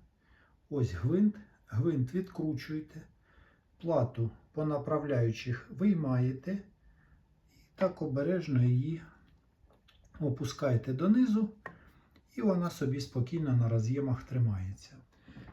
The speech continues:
Далі викручуєте оцю планку. Вона кріпиться на шести гвинтах. Ось тут збоку з одного два гвинти,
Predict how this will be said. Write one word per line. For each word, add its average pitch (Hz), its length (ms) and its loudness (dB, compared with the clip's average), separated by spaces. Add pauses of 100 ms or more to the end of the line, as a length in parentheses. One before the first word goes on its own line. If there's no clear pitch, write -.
(200)
Далі 226 440 -4 (360)
викручуєте 180 840 -4 (100)
оцю 139 280 -6
планку. 117 520 0 (1080)
Вона 156 260 -2
кріпиться 180 840 0
на 147 200 -4
шести 127 400 -6
гвинтах. 131 680 -4 (920)
Ось 160 260 0
тут 135 340 -8 (320)
збоку 147 640 -2 (120)
з 143 160 -6
одного 143 520 0 (140)
два 127 320 2
гвинти, 139 560 -4